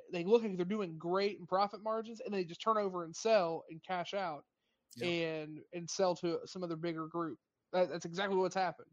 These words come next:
Speaker 1: And he's done it for a bunch of other media, uh, companies. So, I mean, it's not surprising bringing him in. People were calling this a couple years ago, but so many people were like, "Well, that'll never happen." And I can't tell you how many times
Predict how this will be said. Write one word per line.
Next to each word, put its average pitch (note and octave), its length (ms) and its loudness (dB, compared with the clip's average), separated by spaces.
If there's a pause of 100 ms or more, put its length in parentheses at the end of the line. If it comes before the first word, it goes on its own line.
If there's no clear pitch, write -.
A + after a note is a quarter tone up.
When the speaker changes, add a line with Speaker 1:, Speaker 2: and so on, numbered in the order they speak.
(140)
Speaker 1:
And E3 80 -6
he's E3 180 -6
done G3 200 4
it F3+ 100 -8 (220)
for E3+ 140 2
a E3 40 0
bunch F#3 240 2
of F#3 60 -6
other F#3 140 -2
media, F3+ 440 -2 (120)
uh, D#3 300 0 (140)
companies. D#3+ 520 -8 (320)
So, E3+ 560 8 (120)
I E3 40 -2
mean, E3 160 -2
it's D#3 80 -6
not C4 180 8
surprising E3 580 2
bringing F3 320 0
him D#3+ 140 -4
in. E3+ 320 -2
People G#3 240 -6
were F#3 120 0
calling F3 360 4
this E3 180 -6
a E3 40 -14
couple E3+ 260 0
years G3+ 240 0
ago, E3+ 240 2
but D#3+ 140 -10 (300)
so G#3+ 180 8
many G3 180 4
people G#3 300 0
were F3 100 6
like, D#3+ 220 2
"Well, D#3+ 160 -6
that'll G#3+ 240 6
never F#3 280 2
happen." E3 520 0 (640)
And E3+ 160 4
I F3+ 80 2
can't B3+ 200 2
tell A3+ 100 4
you G3+ 100 4
how G3 80 2
many F#3+ 180 -2
times F#3 500 0